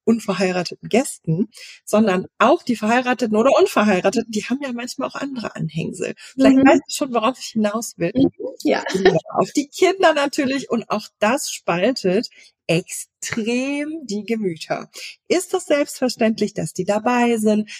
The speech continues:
Speaker 1: Darf man Kinder explizit ausladen? Ich glaube, man kann für alles Argumente für und wider finden.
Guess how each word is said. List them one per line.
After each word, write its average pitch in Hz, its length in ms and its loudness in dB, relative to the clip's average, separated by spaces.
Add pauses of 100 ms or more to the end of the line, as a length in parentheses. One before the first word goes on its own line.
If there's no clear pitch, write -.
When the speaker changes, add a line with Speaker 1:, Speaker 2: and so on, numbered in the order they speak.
(160)
Speaker 1:
Darf 254 380 0
man 220 180 4
Kinder 233 380 2
explizit - 680 -2
ausladen? 220 720 2 (300)
Ich - 180 0
glaube, 254 340 4
man 240 200 0
kann 220 240 -2
für - 280 -8
alles 269 300 0
Argumente 214 760 2
für - 240 -2
und 233 260 -6
wider 196 240 -2
finden. 190 540 -4